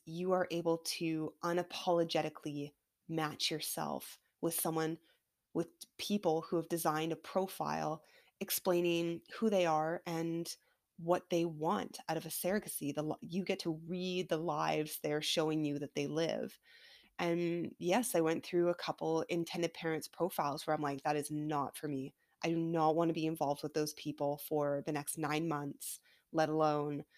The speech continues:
um, possibly multiple years." And also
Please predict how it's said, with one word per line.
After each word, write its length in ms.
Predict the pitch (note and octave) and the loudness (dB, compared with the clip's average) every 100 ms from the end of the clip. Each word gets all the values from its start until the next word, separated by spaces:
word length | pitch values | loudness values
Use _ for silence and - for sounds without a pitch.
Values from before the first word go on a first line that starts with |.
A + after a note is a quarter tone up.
| - _ - | -20 _ -4
um, 280 | D#3+ D3+ D#3 | 0 0 -4
possibly 580 | - - D#3 F3 D#3+ D3+ | -4 -2 0 0 0 0
multiple 360 | D3+ D3 - C#3 | 0 -2 -2 -4
years." 560 | C#3+ D3 - G3 - - - - - _ | -2 -2 -4 -6 -12 -18 -20 -20 -20 _
And 560 | F3 D#3+ D#3+ D#3+ D#3+ F3 _ _ _ _ _ _ - F#3+ | 0 2 2 0 -2 -4 _ _ _ _ _ _ 0 4
also 540 | F#3+ - G3 F#3 | 4 4 4 4